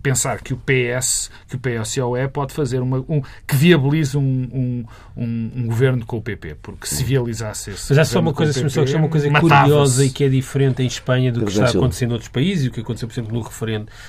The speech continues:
Speaker 2: do Brexit. Porque eu julgo que estamos sempre a falar da mesma
Speaker 3: Sim.
Speaker 2: coisa. Quando é o Brexit, quando são as eleições norte-americanas, as primárias e o que se anuncia
Speaker 1: Sim, em grande parte
Speaker 2: nas
Speaker 1: é.
Speaker 2: presidenciais, as eleições espanholas, o problema é sempre o mesmo, é de desestruturação da representação como a conhecemos nas últimas
Speaker 3: Uhum.
Speaker 2: décadas e qualquer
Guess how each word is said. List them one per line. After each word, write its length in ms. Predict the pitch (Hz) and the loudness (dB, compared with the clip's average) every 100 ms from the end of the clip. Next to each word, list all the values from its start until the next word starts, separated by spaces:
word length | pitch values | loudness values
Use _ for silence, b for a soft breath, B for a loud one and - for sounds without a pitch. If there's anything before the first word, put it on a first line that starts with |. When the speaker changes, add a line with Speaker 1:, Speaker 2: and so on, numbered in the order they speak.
| B | B
Speaker 2:
do 80 | 143 | 0
Brexit. 380 | 123 113 113 | 2 0 0
Porque 220 | - 196 170 | -4 -2 -2
eu 160 | 160 | 2
julgo 160 | 139 175 | 2 2
que 60 | - | 0
estamos 180 | 180 | -2
sempre 160 | - 190 | 0 -2
a 40 | |
falar 200 | - 190 | -2 -4
da 80 | 185 | -4
mesma 200 | 170 147 | -4 -4
Speaker 3:
Sim. 40 | 139 | -4
Speaker 2:
coisa. 320 | 120 113 85 - B B B B B | -2 -2 -4 -12 B B B B B
Quando 200 | 160 156 | 0 4
é 80 | |
o 60 | 156 | 4
Brexit, 520 | 117 120 139 131 120 - B B B | 2 2 2 2 0 -2 B B B
quando 180 | - 139 | 0 0
são 120 | 143 | 2
as 100 | 131 | 2
eleições 360 | 135 131 139 120 | 4 4 2 2
norte-americanas, 720 | 120 110 120 113 117 113 104 | 0 -2 -4 -2 -2 -2 -4
as 100 | 107 | -6
primárias 680 | 117 107 107 113 110 104 98 | -6 -4 -2 -2 -2 -4 -6
e 40 | |
o 40 | |
que 260 | 98 - - | -8 -12 -18
se 320 | - 131 110 - 104 | -14 -10 -10 -8 -8
anuncia 380 | 107 101 - | -6 -6 -2
Speaker 1:
Sim, 60 | 269 | 2
em 80 | 147 | 2
grande 200 | 123 123 | 0 -2
parte 160 | - 131 | -2 -2
Speaker 2:
nas 60 | - | 0
Speaker 1:
é. 20 | |
Speaker 2:
presidenciais, 560 | - 170 131 135 127 | -2 0 2 2 2
as 80 | 113 | 0
eleições 300 | 120 113 127 | 0 0 -4
espanholas, 440 | 110 120 131 143 131 | -4 -4 -2 -2 -2
o 180 | 160 | -4
problema 380 | 143 185 165 185 | -6 -4 -2 0
é 40 | 147 | -2
sempre 340 | - 151 135 | -4 -6 -4
o 20 | |
mesmo, 360 | 113 113 110 113 | -2 -2 -2 -2
é 80 | 117 | -2
de 200 | 123 131 - - - - - - | 0 0 -4 -16 -20 -20 -20 -10
desestruturação 920 | 127 - - 165 156 151 139 143 147 147 B B B | -8 -6 -4 -4 -2 -2 0 -2 -2 -4 B B B
da 120 | 151 | 0
representação 600 | - - 139 143 139 160 | 0 0 0 2 0 -2
como 160 | 160 160 | -2 -4
a 40 | |
conhecemos 600 | - 156 - 160 151 139 | -2 -4 -4 -4 -4 -4
nas 140 | 151 131 | -4 -2
últimas 300 | 107 95 127 | -2 0 -2
Speaker 3:
Uhum. 40 | |
Speaker 2:
décadas 460 | 156 185 190 175 160 | -2 -4 -4 -4 -4
e 40 | |
qualquer 380 | - 196 185 175 | 0 0 0 -4